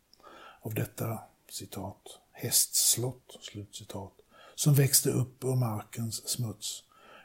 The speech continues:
byggde han ett mystikens växande slott i ett drömspel. I vår nutid ser en annan diktare, jag, Gunnar Harding, kasernerna, och synen blir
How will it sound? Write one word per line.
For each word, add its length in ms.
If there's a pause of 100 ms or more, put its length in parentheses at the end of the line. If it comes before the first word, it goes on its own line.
(120)
byggde 320
han 200
ett 220
mystikens 840
växande 640
slott 280 (380)
i 100
ett 240
drömspel. 600 (2250)
I 100
vår 260
nutid 580
ser 260
en 180
annan 260
diktare, 540 (240)
jag, 460 (360)
Gunnar 460
Harding, 540 (640)
kasernerna, 840 (180)
och 140
synen 540
blir 340